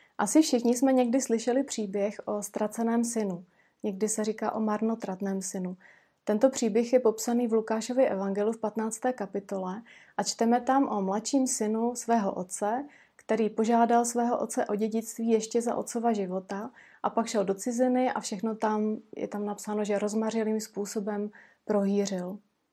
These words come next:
A pak se vrací úplně bez ničeho ve velmi zuboženém stavu a otec ho přijímá.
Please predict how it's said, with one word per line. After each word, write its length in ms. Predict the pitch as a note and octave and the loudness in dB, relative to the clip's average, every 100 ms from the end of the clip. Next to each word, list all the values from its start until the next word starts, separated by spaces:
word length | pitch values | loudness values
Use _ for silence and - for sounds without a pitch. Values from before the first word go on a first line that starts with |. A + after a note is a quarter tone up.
| _ _ _ | _ _ _
A 40 | - | -2
pak 160 | G#3+ | -2
se 140 | G#3+ C#4 | 4 4
vrací 640 | G#3+ F#3 F#3 - G#3+ A#3+ | 4 0 -4 -6 -4 -4
úplně 380 | - G#3 A3+ A3+ | -6 -4 0 0
bez 220 | F#3 F#3+ | 2 0
ničeho 500 | G3 G#3+ G#3+ A3+ G#3+ | 0 -2 -4 -6 -4
ve 120 | A#3+ A3 | -2 0
velmi 300 | G#3+ G#3+ A3 | 0 0 0
zuboženém 560 | A3 G#3 G#3+ A3 A3 | 0 0 2 0 0
stavu 540 | A3 - F#3+ F#3 G3+ C4 - _ _ - | -4 -6 -6 -4 -8 -10 -20 _ _ -2
a 120 | G#3 | 0
otec 520 | G#3 - A3+ A#3 - - _ _ _ | 0 0 0 0 -6 -16 _ _ _
ho 140 | - G#3 | -4 -4
přijímá. 640 | G#3 - F#3+ F#3+ F3 F#3 | -2 -6 -4 -4 -6 -10